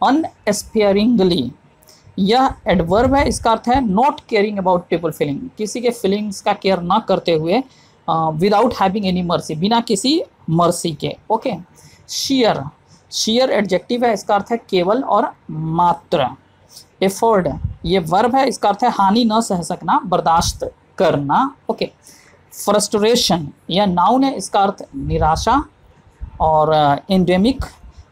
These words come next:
endemic adjective है, इसका अर्थ है अस्थानिक, यानी, अ, किसी क-, particular जगह पे कोई बीमारी फैले या कोई समस्या हो, उसके लिए यह उपयुक्त होता है। और पेंडेमिक जो होता है, ये पूरे व्यापक रूप से होता है। okay, Uh, sincere,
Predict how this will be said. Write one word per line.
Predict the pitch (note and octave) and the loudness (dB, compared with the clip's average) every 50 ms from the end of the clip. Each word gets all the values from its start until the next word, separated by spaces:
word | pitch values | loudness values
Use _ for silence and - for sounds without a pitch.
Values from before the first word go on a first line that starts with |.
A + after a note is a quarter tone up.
| _ - | _ -2
endemic | F#3+ F#3 F#3 F#3+ F#3+ G3+ B3+ - - - | 0 2 2 2 2 2 0 0 -2 -2
adjective | F#3 F3+ F3+ D3+ F3 - C4 - - B3 A#3+ B3+ | -2 -2 -2 0 -2 -2 -2 -2 -2 0 0 2
है, | B3 A3+ | 0 0
इसका | G3 - - - A3 | 0 -4 -2 0 0
अर्थ | G#3+ G#3 - | 0 0 0
है | B3 - | -2 -2
अस्थानिक, | - F#3 F#3 - - - G3+ F#3+ F3 D#3+ C#3+ C#3 - - _ - - - - - | 0 0 -2 -2 -2 0 0 0 0 0 -2 -8 -10 -14 _ -20 -20 -18 -10 -6
यानी, | G3 G#3+ A3+ B3 A#3 A3 G3+ G#3 | -4 -2 -2 -2 -4 -4 -6 -6
अ, | A3+ - E3 D#3+ F3 | -4 -4 -4 -4 -4
किसी | - - G#3 G3 A#3 A3+ | -4 -4 -4 -2 -2 -4
क-, | G3 - - G3+ - E3+ E3 - - - | -4 -6 -6 -6 -4 -4 -6 -6 -4 -2
particular | G#3 F3+ G#3+ G3 G3+ B3 B3+ G#3 | -2 0 0 0 0 0 0 0
जगह | G3 F#3+ F3+ G3+ G#3+ | 0 0 0 0 -2
पे | - C#4 | -2 -2
कोई | A#3+ A#3 G3 | -2 -2 -2
बीमारी | E3 F3 E3+ E3+ E3+ F3 F#3 F#3+ G3 | -2 -4 -2 0 0 2 2 2 2
फैले | F#3+ - F#3+ F3+ E3+ F3+ | 2 0 -2 0 0 2
या | F3 F3+ F#3 | 2 0 0
कोई | F3+ F3 F3 | -2 -4 -6
समस्या | - F3 E3 D#3+ E3 - - G3+ G3+ | -4 -4 -4 -4 -2 -2 -2 0 2
हो, | A3+ A#3+ | 2 2
उसके | A3+ - - F#3 | 0 0 -2 -2
लिए | F3 F3 G#3 B3+ C4+ C4 - _ - | -2 0 0 0 0 -2 -6 _ -10
यह | E3 E3+ G3+ | -4 -2 -2
उपयुक्त | G3 E3+ - - D#3+ D#3 - D#3+ | -2 -2 -4 -4 -4 -4 -4 -4
होता | C#3+ - - C#3 | -6 -4 -4 -4
है। | B2+ B2+ - - _ _ - - - _ _ - | -4 -4 -8 -12 _ _ -20 -20 -20 _ _ 0
और | F3 E3 E3+ | 2 2 2
पेंडेमिक | - - F#3 F3+ F3 F#3 F#3 F#3+ A#3 B3 A#3 - | 0 -2 -2 -2 0 0 0 0 0 -2 -4 -4
जो | F#3 A3 G#3+ | -2 0 0
होता | G#3 G3+ A3 A3 | 0 -2 -4 -4
है, | A3 A#3 | -4 -2
ये | A3+ G3 F#3+ | -2 -2 -4
पूरे | F#3+ - G3+ F#3 G#3+ | -4 -4 -2 -2 -2
व्यापक | F#3+ D#3+ D3+ F3 E3+ E3 - F#3+ F#3 - | -2 0 0 0 2 2 0 -2 -2 -2
रूप | D#3 D3+ C#3+ | -2 -2 -2
से | - - - D3 | -4 -4 -4 -2
होता | C3+ C3 C3 - C3 B2 | -2 -2 -4 -4 -6 -8
है। | - C3+ - | -8 -8 -6
okay, | - - G3 G3 - B3+ | -2 -2 -2 0 0 -2
Uh, | A3 F#3 - - - - - - - - - - - _ _ _ _ _ _ - - F3+ F3 | -2 -4 -6 -16 -16 -12 -10 -10 -8 -10 -10 -14 -14 _ _ _ _ _ _ -8 -4 -4 -4
sincere, | D#3 - - G3+ G3+ G3+ F#3 - - A#3+ A3 F3+ C#3+ | -2 -2 -2 0 0 0 0 -2 -2 0 0 0 0